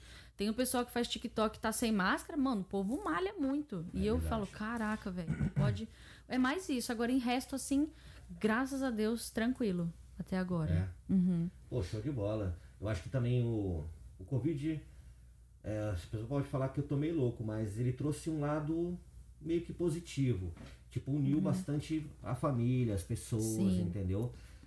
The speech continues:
Speaker 2: Teve essa, essa conexão. Antes tava todo mundo jogado pra cá e pra lá, não se unia mais.
Speaker 1: É.
Speaker 2: Ficava só pra
Speaker 1: Uhum.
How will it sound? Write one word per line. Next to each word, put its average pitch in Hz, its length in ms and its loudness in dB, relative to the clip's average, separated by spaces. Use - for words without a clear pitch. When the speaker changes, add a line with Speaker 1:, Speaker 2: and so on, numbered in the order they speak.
Speaker 2:
Teve 170 200 2
essa, 147 260 0
essa 127 220 2
conexão. 120 540 2
Antes 120 180 2
tava 156 200 0
todo 160 200 0
mundo 165 240 0
jogado 127 480 -2
pra 123 120 -2
cá 123 120 -2
e 120 40 0
pra 120 200 0
lá, 107 260 -2
não 110 100 0
se 95 120 -4
unia 113 200 2
mais. 107 600 -2
Speaker 1:
É. 185 360 4
Speaker 2:
Ficava 123 220 2
só 110 180 0
pra 95 160 2
Speaker 1:
Uhum. - 60 -2